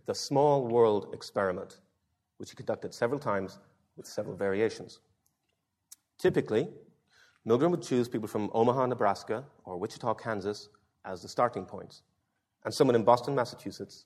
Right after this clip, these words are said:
as the end point. These points are socially, as well as geographically, very far apart. The people in Omaha or Wichita received a packet telling them about the experiment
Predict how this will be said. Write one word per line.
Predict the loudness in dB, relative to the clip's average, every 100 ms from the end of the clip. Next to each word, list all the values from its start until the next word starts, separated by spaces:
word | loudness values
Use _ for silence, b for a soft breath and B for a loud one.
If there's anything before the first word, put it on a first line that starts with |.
| _
as | -16 -14
the | -4
end | -2 -2
point. | -6 -10 -16 _ _ _ _ _ _ _ _
These | -20
points | 4 6 6 2
are | -6 -6 -16
socially, | -12 8 8 8 2 0 -4 -16 -20
as | 2
well | 10 10
as | 10
geographically, | 2 0 -2 -4 -10 -10 -10 -16 _ _
very | 2 2 0
far | -10 -8
apart. | -4 -4 -4 -18 _ _ _ _ _ -20 _
The | -8
people | -6 0
in | 0 2
Omaha | 0 0 -4 -6
or | -6 -4
Wichita | -4 -6 -8 -8 -10 b b b _
received | -6 -2
a | 0
packet | 2 2 2 -6 -18 _ _ _ _ _ _ _
telling | 2 4 4
them | 4
about | 4 4
the | 2
experiment | -4 -4 -2 -2 -6